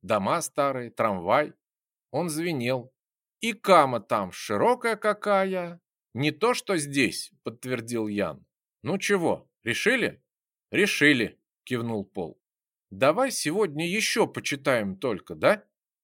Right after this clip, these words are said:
Ну а то. Ян улыбнулся. У меня там глава сейчас такая.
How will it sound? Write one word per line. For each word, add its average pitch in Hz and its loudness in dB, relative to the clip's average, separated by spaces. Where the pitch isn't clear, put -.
Ну 151 2
а 180 6
то. 113 0
Ян 214 0
улыбнулся. 135 -4
У 120 -2
меня 156 0
там 151 0
глава 135 4
сейчас 120 -4
такая. 214 2